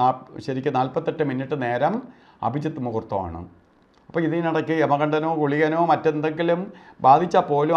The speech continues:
അതിനെയെല്ലാം അകറ്റി നിർത്തി നമുക്കൊരു സംരക്ഷണ വലയം സിദ്ധിക്കുന്ന സമയമാണ് അഭിജിത്ത് മുഹൂർത്തത്തിൻ്റെ സമയം. അതുപോലെ ഇന്ന് ഓരോ കാര്യത്തിന് ഇറങ്ങുമ്പോഴും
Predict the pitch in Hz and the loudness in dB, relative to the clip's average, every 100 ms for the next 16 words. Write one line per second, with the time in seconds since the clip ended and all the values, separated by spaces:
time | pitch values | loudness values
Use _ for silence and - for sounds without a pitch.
0 | 147 139 185 165 143 160 175 185 170 - | 4 4 2 2 0 -2 4 6 6 2
1 | - 127 143 175 180 143 120 175 240 - | -4 -2 -2 -2 -2 -2 -2 0 0 -2
2 | - - 139 143 139 139 120 - 147 156 | -14 -6 -2 2 2 0 -2 0 2 2
3 | 196 196 175 151 - 151 180 170 156 143 | 0 0 2 4 4 4 2 -2 -6 -6
4 | 139 131 127 123 135 160 123 113 147 - | -6 -6 -4 -4 0 0 0 0 -4 -6
5 | - _ _ _ _ _ - 104 123 143 | -14 _ _ _ _ _ -14 -10 -10 -10
6 | 123 101 101 110 110 104 - 92 90 90 | -10 -10 -12 -12 -10 -10 -10 -10 -10 -14
7 | 92 _ _ _ _ _ _ _ - - | -18 _ _ _ _ _ _ _ -20 -12
8 | 120 135 151 156 156 135 147 156 151 147 | -2 4 4 6 4 2 0 -2 -2 -6
9 | - - 131 151 160 165 127 135 147 156 | -8 -4 0 2 2 4 2 2 0 -2
10 | 127 131 151 151 147 135 | -2 -2 -2 0 2 0